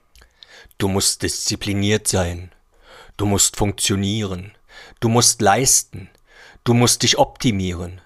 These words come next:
Du musst, du musst, du musst.“ Ein endloses Echo,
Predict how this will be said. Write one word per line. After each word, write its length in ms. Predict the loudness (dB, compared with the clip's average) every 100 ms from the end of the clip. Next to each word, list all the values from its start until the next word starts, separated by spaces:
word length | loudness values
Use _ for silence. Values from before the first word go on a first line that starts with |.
| _
Du 160 | -2 0
musst, 540 | 4 4 4 0 -4 -4
du 100 | 0
musst, 560 | 2 4 4 0 -2
du 100 | 0
musst.“ 580 | 2 4 4 2 -4 -16 _ _ -20 -20 -20 -20 -4
Ein 220 | -4 -2 0
endloses 720 | 0 0 -2 -2 -2 -4 -6
Echo, 460 | -4 -4 -2 -4